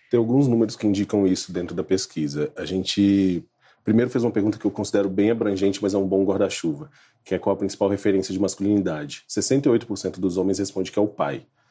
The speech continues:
Só que só um a cada dez diz já ter conversado com o pai sobre o que é ser homem.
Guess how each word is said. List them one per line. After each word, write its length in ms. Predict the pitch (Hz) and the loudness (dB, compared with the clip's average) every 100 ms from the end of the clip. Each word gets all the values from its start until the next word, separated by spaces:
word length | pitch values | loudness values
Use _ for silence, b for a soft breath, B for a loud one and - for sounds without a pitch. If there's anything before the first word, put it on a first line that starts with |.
| _ | _
Só 140 | - | -6
que 80 | 98 | -4
só 160 | - 123 | 0 0
um 160 | 135 | 2
a 60 | 156 | 0
cada 180 | 139 117 | 0 0
dez 300 | 98 101 101 | 2 2 2
diz 100 | 104 | 0
já 140 | 113 | -2
ter 240 | - 117 117 | 0 -2 0
conversado 560 | 117 104 - 95 90 | 0 -2 -2 -2 -2
com 180 | - 98 | -2 -2
o 60 | 95 | 0
pai 320 | 87 85 95 | -2 -4 -6
sobre 240 | - 98 | -4 -4
o 20 | |
que 160 | - 98 | -4 -6
é 60 | - | -2
ser 180 | 110 | 0
homem. 240 | 95 78 | 0 -4